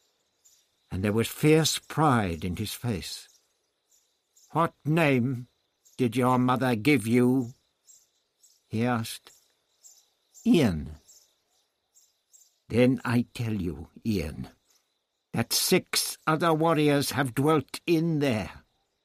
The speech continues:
He pointed to the other decorated door. "But I alone remain. Yet I welcome you. There is no fear of you in me,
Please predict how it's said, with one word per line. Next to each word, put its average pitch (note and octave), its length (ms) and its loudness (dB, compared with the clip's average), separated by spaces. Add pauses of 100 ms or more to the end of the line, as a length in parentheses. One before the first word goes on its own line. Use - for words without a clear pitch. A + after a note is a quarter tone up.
(140)
He G2 120 -8
pointed A2+ 560 -8
to G#2 120 -8
the G2+ 200 -10
other G#2 240 -12
decorated F2 760 -12
door. D#2+ 360 -16 (600)
"But B2 200 -4
I E3 440 2
alone D3+ 520 2 (360)
remain. C3+ 720 2 (1080)
Yet G#2 480 -6
I G2 220 -8
welcome G2+ 580 -8
you. D#2 400 -10 (1160)
There G#2+ 200 0
is C#3 220 2
no D3+ 220 2
fear D#3 400 2
of D3+ 140 0
you D3 420 2
in C#3 200 -2
me, C3+ 340 -2